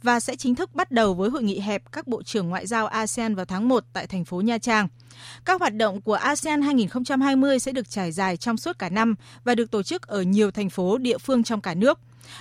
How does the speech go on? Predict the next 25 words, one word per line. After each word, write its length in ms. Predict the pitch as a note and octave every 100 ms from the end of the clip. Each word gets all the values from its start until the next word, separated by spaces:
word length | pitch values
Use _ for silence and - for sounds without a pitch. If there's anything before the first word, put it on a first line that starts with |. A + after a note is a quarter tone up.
| -
Đây 180 | C4 C#4+
cũng 160 | C#4
là 100 | D4
cơ 200 | G#3+ C#4+
hội 300 | C4+ C#4 A2+
để 220 | G3+ G3
bạn 300 | F3+ G3+ -
bè 160 | G#3 G3
khu 200 | - D#4
vực 180 | C4+ -
và 80 | F3
quốc 180 | - D#4
tế 200 | A3 G#3+
một 220 | C#4 C4+ G#3+
lần 180 | G3+
nữa 280 | G#3 A#3+ F#4+ - -
thấy 220 | G3 A3+
được 160 | C#4 F#3+
một 160 | F3+
Việt 180 | E3+ -
Nam 220 | A#3 A3+
phát 180 | - E4
triển 260 | - G#3 G3
năng 160 | C#4
động, 160 | C4